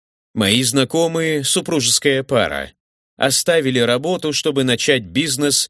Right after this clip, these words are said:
в социальных сетях. Причем муж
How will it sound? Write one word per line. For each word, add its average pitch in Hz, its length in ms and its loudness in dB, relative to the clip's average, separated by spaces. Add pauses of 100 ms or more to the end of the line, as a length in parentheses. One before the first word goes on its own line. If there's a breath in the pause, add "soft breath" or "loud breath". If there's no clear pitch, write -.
(160)
в - 80 -2
социальных 104 560 2
сетях. - 580 -2 (320)
Причем 131 380 0
муж 151 420 -4